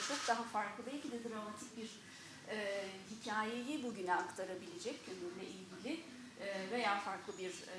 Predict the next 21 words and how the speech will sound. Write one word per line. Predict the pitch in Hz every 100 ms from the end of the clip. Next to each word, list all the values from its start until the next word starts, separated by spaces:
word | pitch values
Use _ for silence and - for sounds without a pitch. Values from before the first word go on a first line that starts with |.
| 180 175 185
temada, | - 190 180 202 285 330 - - 208
e, | 190 175 175 -
mümkün, | 233 262 262 196 208 311 - -
kurgulanabilir | 208 190 185 185 180 175 190 - - -
ve | 175 190
yapılabilir | 202 208 190 190 220 240 226
durumda. | 190 175 175 302 - - -
Ve | 247
bir, | 269 262 254 254 233
e, | 233 226 226 233 220
rotamız | 302 330 294 226 202
var. | 190 196
Bugün | 214 220
aslında | 214 233 - 233 233
üzerinde | 233 233 220 226
yürüyebiliyoruz | 233 240 240 240 208 185 185 247 277
ama | 185
gerçekte, | 180 180 190 - 190 277 277 - - - -
e, | 208 208 208 202
bir | 202 220 214 214
izlen-, | 208 214 208 208 214